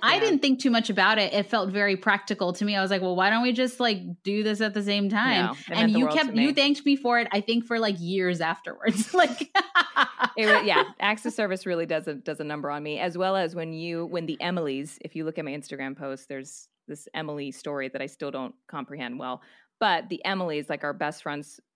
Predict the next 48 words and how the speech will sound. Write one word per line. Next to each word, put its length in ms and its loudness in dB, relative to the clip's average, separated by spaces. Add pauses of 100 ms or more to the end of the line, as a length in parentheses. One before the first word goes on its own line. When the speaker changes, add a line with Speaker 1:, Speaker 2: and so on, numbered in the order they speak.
(120)
Speaker 2:
group 240 -8
from 160 -12
New 100 -10
York 460 -2 (140)
all 180 -2
came, 520 -8
like, 200 -10
the 80 -4
four 220 -2
of 80 -4
you 100 -10
came 280 -8
to 100 -14
see 220 -8
me 280 -8
in 460 -10
Maine 560 -6
when 180 -10
I 120 -8
was 140 -10
Speaker 1:
Mm-hmm. 120 0
Speaker 2:
performing 480 -6 (380)
in 140 -10
West 180 -10
Side 120 -10
Story, 480 -6
and 120 -8
it 140 -8 (120)
shocked 720 -8
me. 280 -14
It 140 -4
impressed 720 -10
me 200 -20 (320)
that 100 -20
you 120 -2
Speaker 1:
Mm-hmm. 280 -2 (100)
Speaker 2:
did 300 -2
that 220 -8
for 140 -16
me. 280 -18
So, 220 -10
yeah, 160 -6 (280)
acts 200 -8
of 80 -10
service. 340 -8 (600)
Speaker 1:
I 100 -4
love 380 0
that. 320 -2